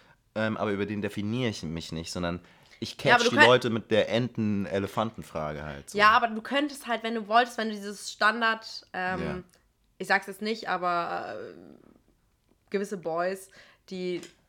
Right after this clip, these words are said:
Speaker 1: Fuckboys.
Speaker 2: Ich hab's nicht gesagt.
Speaker 1: Die mit zerrissenen Jeans, langen T-Shirts
Speaker 2: <laughs>
Speaker 1: und
Speaker 2: Und roten Sneakern.
Speaker 1: roten, oder, oder einfach auch weißen Sneakern, die mittlerweile jeder trägt. Aber für mich ist so enge, zerrissene Jeans,
Speaker 2: Mhm.
Speaker 1: ein langes T-Shirt, dann so eine Cap auf.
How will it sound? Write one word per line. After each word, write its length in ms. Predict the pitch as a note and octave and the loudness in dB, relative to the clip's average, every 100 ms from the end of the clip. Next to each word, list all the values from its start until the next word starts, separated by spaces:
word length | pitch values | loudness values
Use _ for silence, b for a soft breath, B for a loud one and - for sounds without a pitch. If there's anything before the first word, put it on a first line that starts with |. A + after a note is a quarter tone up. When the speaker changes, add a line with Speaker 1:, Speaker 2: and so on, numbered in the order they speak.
| _ _ _ _ | _ _ _ _
Speaker 1:
Fuckboys. 800 | - - D#2 D2+ - D#2 A#1+ A3 | -20 -10 -8 -8 -8 -6 -4 -4
Speaker 2:
Ich 100 | A3 | -2
hab's 160 | G4+ | -4
nicht 120 | G#4+ - | -6 -8
gesagt. 400 | C4+ F#3+ F3 - B B | -4 -4 -4 -14 B B
Speaker 1:
Die 80 | B2 | 2
mit 180 | D3 - | 2 2
zerrissenen 520 | B2+ A2+ - A2+ A2 | 0 0 0 0 2
Jeans, 460 | - C3 D3+ F3 A#2 | 0 0 -2 -2 4
langen 280 | G#2+ A2+ | 4 4
T-Shirts 640 | - C#4+ A3+ D3 C3+ C#3 - | -2 -2 2 6 6 6 2
Speaker 2:
<laughs> 0 | |
Speaker 1:
und 140 | - | 4
Speaker 2:
Und 220 | B3 A#3 F#3+ | 4 4 2
roten 260 | G#3 A#3 | -2 -2
Sneakern. 360 | A#3+ A#3 G#3 G3+ | -6 -8 -8 -4
Speaker 1:
roten, 360 | A2+ D3+ B2 - | 0 0 -2 0
oder, 300 | A#2+ D3 - | 6 6 6
oder 200 | - D#3 | 6 8
einfach 260 | A#2 C#3 C3 | 8 6 4
auch 220 | G#2+ G#2 | 4 6
weißen 420 | F#2+ F#2+ B2+ C3 | 8 8 6 -2
Sneakern, 840 | B2 - A2+ A#2+ A#2+ A#2+ A2+ A2 A2+ b b b - | -4 -4 -4 -4 2 4 4 0 -6 b b b -10
die 60 | |
mittlerweile 400 | G2+ G#2 F#2 F2+ | -4 0 2 2
jeder 260 | F2 F2+ E2 | 0 0 -2
trägt. 360 | - D2 - | -4 -10 0
Aber 220 | G#2+ A#2 B B | 6 6 B B
für 80 | - | -6
mich 140 | E3+ | -4
ist 120 | C#3 - | -4 -4
so 100 | A2 | 0
enge, 340 | B2 D3+ D#3 | 2 2 -2
zerrissene 540 | D#3 B2 A#2+ - A2+ | -4 -4 -4 -4 -6
Jeans, 560 | - - F3 F3+ E3 E3 B B B | -6 -6 -4 -4 -4 -8 B B B
Speaker 2:
Mhm. 80 | G2+ | 2
Speaker 1:
ein 20 | |
langes 340 | G2+ A#2 C3+ | 4 4 2
T-Shirt, 460 | - - E3 E3 C#3 | -6 -8 -4 -4 -2
dann 80 | A2+ | -2
so 60 | G#2+ | -2
eine 80 | G#2+ | -6
Cap 380 | - C#3 D#3+ | -2 -2 0
auf. 420 | - C#3+ D3+ - | 0 2 2 -2